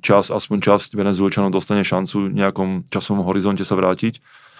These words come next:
alebo či si, či si tie krajiny, aj Kolumbia, aj Venezuela, aj Kolumbia, aj Brazília, lebo sú naozaj v rovnakej situácii, uvedomia, že toto už je trvalý stav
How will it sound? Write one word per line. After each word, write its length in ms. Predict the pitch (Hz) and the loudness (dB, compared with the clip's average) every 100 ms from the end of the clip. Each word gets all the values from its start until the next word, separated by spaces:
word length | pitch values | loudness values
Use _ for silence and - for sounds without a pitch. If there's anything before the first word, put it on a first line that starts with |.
| - | -6
alebo 320 | 113 101 98 95 | 2 4 4 0
či 80 | 104 | 0
si, 180 | - 107 104 87 - - - | 2 4 4 0 -10 -20 -12
či 60 | - | -8
si 100 | - 98 | -6 0
tie 160 | 107 | 0
krajiny, 560 | - 101 101 104 107 104 _ - | 2 2 4 4 4 2 _ -2
aj 160 | 98 | 0
Kolumbia, 360 | - 101 98 95 | 2 2 4 4
aj 40 | |
Venezuela, 440 | 95 95 101 98 95 92 113 | 4 2 4 6 4 2 2
aj 60 | 104 | 2
Kolumbia, 400 | 98 101 101 104 | 2 0 4 4
aj 80 | 98 | 4
Brazília, 400 | 98 90 98 95 | 2 2 4 4
lebo 160 | 95 90 | 2 0
sú 80 | 95 | 0
naozaj 240 | 95 95 87 | 0 0 -2
v 240 | 87 - | -8 -6
rovnakej 320 | 95 98 92 | -2 -2 -4
situácii, 520 | 90 90 98 92 101 107 - - _ - _ | -8 0 0 0 -2 -2 -4 -20 _ -20 _
uvedomia, 480 | - 117 110 107 107 | 2 6 8 8 6
že 80 | 98 | 4
toto 240 | 107 110 | 2 2
už 160 | 107 98 | 2 4
je 20 | |
trvalý 220 | 104 107 | 6 4
stav 400 | 104 - 101 110 | 4 2 2 2